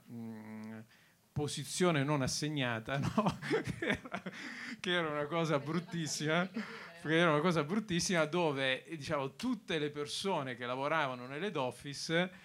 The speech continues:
erano posizioni non assegnate, perché non avevano un ruolo, cioè mentre, eh, c'era il gestore della filiale che aveva un ruolo e quindi si sapeva che se doveva vendere dei prodotti, doveva avere la mifid a posto, doveva avere determinate cose,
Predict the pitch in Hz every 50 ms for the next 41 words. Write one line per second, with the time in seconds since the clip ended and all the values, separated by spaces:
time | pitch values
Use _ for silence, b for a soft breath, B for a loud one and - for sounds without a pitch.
0 | B B B - 180 175 156 143 139 139 - - 160 - 196 170 - 165 156 160
1 | 165 151 139 135 127 117 - - 139 131 127 123 110 101 107 - 120 117 139 139
2 | - 170 170 185 202 214 226 233 262 240 208 180 170 160 175 185 170 135 123 120
3 | 113 110 110 - 147 131 123 151 202 214 214 - 180 165 143 131 120 B B B
4 | B B B B B - - 139 139 131 139 139 - - 170 156 147 135 135 131
5 | 123 123 123 120 123 127 131 139 131 139 156 - - - - 196 196 185 170 151
6 | 139 131 135 135 - 147 139 156 160 151 131 120 117 110 110 143 147 151 170 202
7 | 190 160 147 135 131 160 180 170 143 123 123 120 - 170 147 131 113 113 135 131
8 | - 185 175 135 117 110 117 113 - 131 120 131 143 151 143 147 160 151 143 139
9 | 143 143 143 143 143 143 135 143 147 139 143 - 135 127 139 139 139 139 139 147
10 | 147 143 143 143 139 123 B B B B B B 156 151 151 160 170 175 160 165
11 | - 156 143 151 147 151 - 156 151 147 143 143 - - 151 143 147 147 147 147
12 | 151 151 143 135 135 139 131 - 151 160 185 202 208 254 233 175 160 156 165 180
13 | 190 196